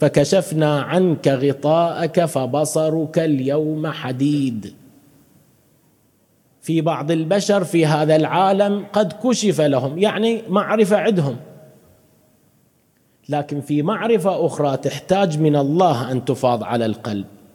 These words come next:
أنا بسبب الذنب، بسبب الغفلة،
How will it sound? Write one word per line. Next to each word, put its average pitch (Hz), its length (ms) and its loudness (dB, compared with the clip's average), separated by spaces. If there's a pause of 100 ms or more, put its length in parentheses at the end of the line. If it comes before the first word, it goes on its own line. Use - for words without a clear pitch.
أنا 233 260 2
بسبب 170 580 2
الذنب، 175 640 2
بسبب 147 440 2
الغفلة، 202 800 2